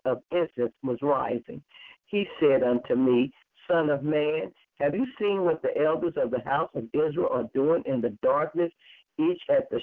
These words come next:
shrine of his own idol? They say, "The Lord does not see us. The Lord has forsaken the land." Again he said,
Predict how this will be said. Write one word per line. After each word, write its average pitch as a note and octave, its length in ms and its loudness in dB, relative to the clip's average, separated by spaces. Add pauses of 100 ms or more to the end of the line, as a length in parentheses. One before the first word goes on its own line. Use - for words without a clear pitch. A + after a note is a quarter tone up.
(100)
shrine D3+ 460 0
of B2 140 0
his A#2+ 120 -2 (100)
own C#3+ 300 0
idol? C#3 480 -2 (420)
They E3+ 420 0
say, E3+ 420 0 (220)
"The B2+ 80 0
Lord D3 400 2
does C#3 180 -4
not C#3+ 280 -4 (140)
see F#3+ 260 0
us. A#2 240 -2 (420)
The B2 80 0
Lord D3+ 320 2
has C#3 220 0
forsaken C#3 580 -2
the B2+ 100 4
land." B2+ 520 0 (420)
Again D#3 540 0
he D#3 300 -4
said, C3+ 360 2